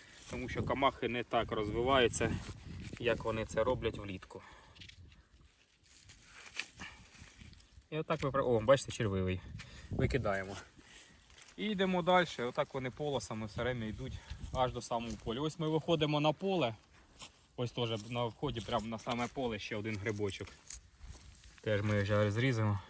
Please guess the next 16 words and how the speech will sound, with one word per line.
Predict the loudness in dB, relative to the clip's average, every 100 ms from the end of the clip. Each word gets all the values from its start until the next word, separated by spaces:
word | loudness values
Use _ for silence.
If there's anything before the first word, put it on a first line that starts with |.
| -18 -20 -10
О, | -4
дивіться, | -2 -2 -4
свіженький, | -4 0 2 2 2
молоденький. | 4 4 8
Бачиш, | 6 6
де | 4 4
пот-, | 6 4 4
потемніло, | 2 4 6 8 8
це | 8
він | 4
постарішав. | 2 0 0 0
Але | 0
все | 0
одно | 4 6
він | 6
добрий. | 4 2